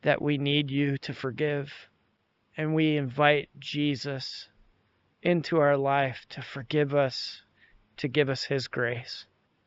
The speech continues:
And God, I know there are people that need to make, make decisions to repent, whether it's to repent for the first time or,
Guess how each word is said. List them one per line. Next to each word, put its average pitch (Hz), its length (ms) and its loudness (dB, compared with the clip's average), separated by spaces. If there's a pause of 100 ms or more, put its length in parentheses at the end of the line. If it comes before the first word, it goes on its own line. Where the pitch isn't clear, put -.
(880)
And 151 80 0
God, 175 180 12
I 160 120 10
know 160 220 8
there 147 220 6
are 131 60 -4
people 151 420 0
that 139 160 2
need 151 220 -2
to 147 40 -2
make, 147 440 0 (1500)
make 160 200 0
decisions 147 580 -2
to 156 140 -2
repent, 139 760 -2 (1200)
whether 160 300 6
it's - 200 0
to 175 180 4
repent 147 420 0
for 160 120 -2
the 139 60 0
first 151 400 0
time 147 540 -2
or, 131 240 -2